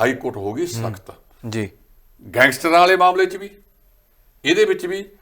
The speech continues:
Speaker 1: ਹੁਣ ਤਰਤਾਲੀ, ਤਰਤਾਲੀ ਹਜ਼ਾਰ ਕਾਲਾਂ ਹੋ ਜਾਣ,
Speaker 2: ਹੂੰ।
Speaker 1: ਇਹ ਬਹੁਤ ਵੱਡੀ ਇੱਕ ਗੱਲ ਹੈ। ਕੁਛ ਬੰਦੇ ਸਸਪੈਂਡ ਵੀ ਹੋ ਗਏ ਇਹਦੇ 'ਚ।
Speaker 2: ਜੀ।
Speaker 1: ਇੱਕ ਏ ਆਈ ਜੀ ਸਮੇਤ ਲਖਵੀਰ ਸਿੰਘ ਏ ਆਈ ਜੀ ਤੇ ਉਹ ਤੋਂ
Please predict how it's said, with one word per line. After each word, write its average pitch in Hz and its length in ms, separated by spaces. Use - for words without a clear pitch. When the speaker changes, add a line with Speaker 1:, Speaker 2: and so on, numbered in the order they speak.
Speaker 1:
ਹੁਣ 165 140
ਤਰਤਾਲੀ, 151 520
ਤਰਤਾਲੀ 151 640
ਹਜ਼ਾਰ 123 260
ਕਾਲਾਂ 135 360
ਹੋ 135 120
ਜਾਣ, 143 220
Speaker 2:
ਹੂੰ। 113 500
Speaker 1:
ਇਹ 117 60
ਬਹੁਤ 113 280
ਵੱਡੀ 107 420
ਇੱਕ 107 200
ਗੱਲ 92 320
ਹੈ। 127 40
ਕੁਛ 123 200
ਬੰਦੇ 110 260
ਸਸਪੈਂਡ 107 440
ਵੀ 127 120
ਹੋ 95 140
ਗਏ 90 140
ਇਹਦੇ 92 140
'ਚ। - 120
Speaker 2:
ਜੀ। 107 280
Speaker 1:
ਇੱਕ 123 380
ਏ 127 120
ਆਈ 123 120
ਜੀ 120 180
ਸਮੇਤ 107 380
ਲਖਵੀਰ 104 380
ਸਿੰਘ 120 280
ਏ 101 100
ਆਈ 104 120
ਜੀ 127 280
ਤੇ 135 80
ਉਹ 117 180
ਤੋਂ - 380